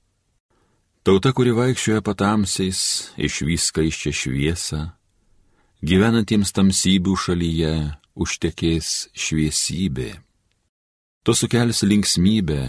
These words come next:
ir didelį džiaugsmą, jie linksminsis tavo akivaizdoje, kaip linksminasi žmonės pjūties metu, kaip džiūgauja laimikį dalijant. Juk tu išardysi juos slėgusį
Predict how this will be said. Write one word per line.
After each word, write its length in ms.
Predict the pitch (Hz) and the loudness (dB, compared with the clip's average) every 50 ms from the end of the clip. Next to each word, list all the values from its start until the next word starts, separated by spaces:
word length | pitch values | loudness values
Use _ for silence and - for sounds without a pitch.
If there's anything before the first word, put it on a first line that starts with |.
| 60 - - | -6 -6 -6
ir 160 | 69 65 64 | -6 -4 -4
didelį 320 | 64 65 65 64 67 64 62 | -4 -4 -2 -2 -2 -4 -4
džiaugsmą, 680 | 64 62 76 85 87 85 - - - 78 69 65 64 60 - - - _ _ _ _ _ _ _ - | -4 -2 -2 -2 -2 -2 -4 -6 -6 -4 -6 -6 -8 -10 -12 -16 -20 _ _ _ _ _ _ _ -6
jie 160 | - 71 73 | -2 -2 0
linksminsis 800 | 65 69 90 101 107 101 - - 104 98 92 - - 92 - - | 2 2 2 2 2 2 0 0 0 0 0 0 -2 -4 -6 -2
tavo 240 | - 92 87 87 87 | -2 0 0 0 0
akivaizdoje, 880 | 90 - 87 85 82 82 80 73 71 78 78 76 76 73 73 69 65 _ _ _ _ _ _ _ _ _ _ _ _ _ _ - | 0 0 -2 0 0 0 -2 -4 -4 -4 -2 -2 -2 -2 -4 -6 -8 _ _ _ _ _ _ _ _ _ _ _ _ _ _ 0
kaip 240 | - 95 90 98 107 | 0 2 2 4 4
linksminasi 640 | 120 123 - - - 113 113 110 104 - 107 95 76 | 4 4 2 0 0 2 2 2 2 2 0 0 2
žmonės 540 | 76 90 95 101 98 95 95 92 - - - | 4 2 4 4 6 4 4 4 0 -2 -2
pjūties 540 | 82 85 87 80 - 92 90 85 - - 82 | -2 -2 -2 0 0 0 0 2 0 0 0
metu, 460 | 82 85 87 - - 104 104 85 67 - _ _ _ _ _ _ _ _ _ _ _ _ - | 0 -2 -2 -4 -2 -2 -2 -2 -4 -8 _ _ _ _ _ _ _ _ _ _ _ _ -4
kaip 240 | - 71 67 67 | -2 -2 -2 -2
džiūgauja 840 | 64 - 80 80 76 73 76 73 73 73 71 71 69 69 65 65 - - _ _ _ - - | -4 -2 -2 -2 -2 0 -2 -2 -2 0 0 -2 -2 -2 -4 -8 -10 -14 _ _ _ -6 -4
laimikį 560 | 73 78 78 73 71 78 78 - - 78 69 | -2 0 0 0 0 0 -2 -2 -6 -8 -4
dalijant. 800 | 73 67 69 82 92 92 78 67 60 57 50 50 - _ - _ _ _ _ _ _ _ _ _ _ _ _ _ _ _ _ - | -4 -4 -2 -2 -2 -2 -4 -4 -8 -8 -12 -14 -18 _ -20 _ _ _ _ _ _ _ _ _ _ _ _ _ _ _ _ 2
Juk 140 | 95 110 - - | 2 2 2 2
tu 140 | 139 143 | 0 2
išardysi 640 | 127 - 139 127 120 107 113 131 131 - - 117 110 | 2 4 2 2 2 4 2 2 2 2 2 2 4
juos 180 | 110 110 107 - - - 87 | 4 4 4 2 2 0 2
slėgusį 480 | 90 98 104 87 95 90 - - 90 | 2 2 2 2 0 -2 0 0 0